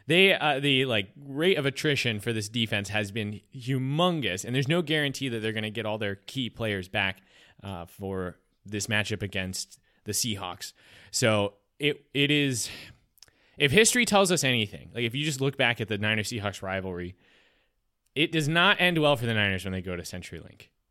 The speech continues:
in a competitive game with the playoffs on the line. And I have hopes that things will be different.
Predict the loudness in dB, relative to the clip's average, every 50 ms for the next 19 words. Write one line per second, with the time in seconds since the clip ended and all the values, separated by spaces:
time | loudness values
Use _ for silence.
0 | _ _ -6 -4 -2 -2 -2 0 -2 -2 -2 0 2 2 2 2 2 0 0 0
1 | 2 2 2 2 0 -2 -4 -6 -8 -6 -2 -2 -2 -2 -2 -4 -6 -6 -8 -8
2 | -10 -12 -14 -16 -20 -20 _ _ _ _ _ _ -4 0 4 4 6 6 4 4
3 | 2 2 4 6 6 6 4 2 -2 -2 -2 -2 -2 0 -2 -4 -4 -4 -6 -8
4 | -8 -8 -8 -6 -8 -8 -10 -12 -20 -20